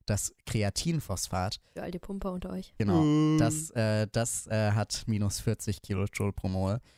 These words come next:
Speaker 1: und kann dementsprechend auch letztendlich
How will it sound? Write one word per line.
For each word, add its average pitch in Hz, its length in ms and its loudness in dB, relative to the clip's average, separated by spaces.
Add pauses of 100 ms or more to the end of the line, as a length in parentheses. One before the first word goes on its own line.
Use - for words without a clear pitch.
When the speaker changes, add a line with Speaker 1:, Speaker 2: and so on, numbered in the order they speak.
(420)
Speaker 1:
und 104 400 0
kann 104 160 0
dementsprechend 104 580 -2
auch 104 360 0
letztendlich 107 600 -4